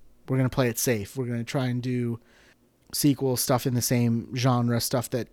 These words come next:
our studios are comfortable with." So you do have that, probably a, a better measure of quality if you do it internally, but less risky. So I, I personally, I,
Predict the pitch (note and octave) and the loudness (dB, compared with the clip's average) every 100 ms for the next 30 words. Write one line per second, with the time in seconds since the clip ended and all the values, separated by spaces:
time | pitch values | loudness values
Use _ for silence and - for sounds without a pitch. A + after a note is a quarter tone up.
0 | - B2 - C3 A#2+ A2+ G#2+ G#2 A2+ G#2+ | -4 -4 0 2 2 0 -2 -4 -6 -6
1 | G#2 G#2 - - - - - - - - | -8 -10 -10 -14 -18 -20 -12 -8 -6 0
2 | B2 B2 C#3 C#3 C3+ B2 A#2 A#2 - _ | 2 4 4 6 4 4 0 -2 -6 _
3 | _ - _ - - - D#3+ D#3 E3 D3+ | _ -20 _ -18 -10 2 6 10 8 8
4 | D#3+ D#3 C#3 C#3+ C#3+ C3 C#3 C3+ C3+ C3 | 8 8 4 2 2 4 6 6 4 4
5 | B2 B2+ - C3+ B2 B2 C#3+ C#3 C3 A#2+ | 2 2 2 4 4 4 4 4 2 4
6 | B2+ A#2+ A2+ C3 D3 F3 F#3 G3+ - - | 2 2 0 0 2 4 2 0 -6 -18
7 | - - _ D3+ D3 - - - - _ | -20 -20 _ 8 8 6 -4 -20 -20 _
8 | - C3+ A#2 - A#2 G#2+ - F2+ - A#2+ | 0 2 2 2 0 -2 -6 -8 -4 -4
9 | G#2 F#2 - - - - - - - - | -4 -10 -14 -10 -6 -4 -6 -14 -20 -20
10 | - _ _ _ - - - - C#3 - | -20 _ _ _ -20 -20 -8 4 4 6
11 | C#3 D3 E3+ D#3 - D#3+ E3 E3 E3 - | 6 8 8 6 6 8 8 8 4 0
12 | _ _ E3 - - - - - - - | _ _ -18 -18 -20 -20 -20 -20 -20 -20
13 | - - - - - | -20 -20 -20 -8 -4